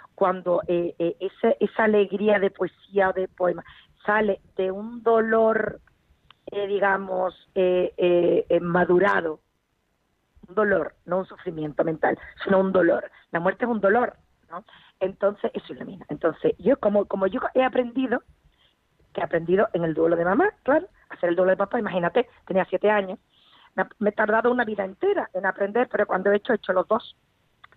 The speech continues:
Entonces, yo creo que el duelo es tan gráfico,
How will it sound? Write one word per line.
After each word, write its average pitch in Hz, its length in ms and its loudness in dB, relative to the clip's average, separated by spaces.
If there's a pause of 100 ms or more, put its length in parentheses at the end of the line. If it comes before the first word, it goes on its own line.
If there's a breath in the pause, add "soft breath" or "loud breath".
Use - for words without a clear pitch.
(140 soft breath)
Entonces, 247 480 -2
yo 226 160 0
creo 370 180 2
que 330 120 2
el 285 100 6
duelo 277 460 2 (340 loud breath)
es 240 260 0
tan 196 220 -2
gráfico, 247 640 -2